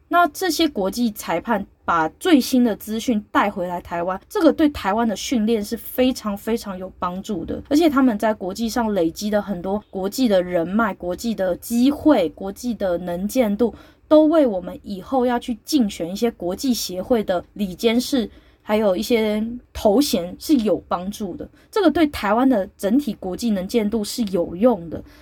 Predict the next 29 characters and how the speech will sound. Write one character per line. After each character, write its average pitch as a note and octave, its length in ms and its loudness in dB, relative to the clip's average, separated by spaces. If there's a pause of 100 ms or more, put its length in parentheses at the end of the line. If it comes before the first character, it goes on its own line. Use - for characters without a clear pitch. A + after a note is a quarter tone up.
(200)
但 F4 140 0
是 F4 180 0
却 - 400 0
因 C4+ 200 4
为 C4+ 220 4 (220)
台 A3+ 200 -2
湾 D4 120 4
的 D4+ 120 2
政 C4+ 340 0
府 E3+ 180 -8
以 F3 60 -6
及 G3+ 100 -4
民 G3+ 360 -2
众 A#3 260 -2 (100)
不 G4 120 0
知 D#4+ 180 0
道 E4 160 4
国 - 180 -6
际 B3 160 -2
裁 F3 300 -8
判 B3 160 -4
的 G3+ 120 -2
重 G#3+ 280 -4
要 G3+ 160 0
性 F#3+ 320 -4
而 F#3 140 -6
被 B3 260 0
遗 F3 200 -10
忘， G3+ 280 -2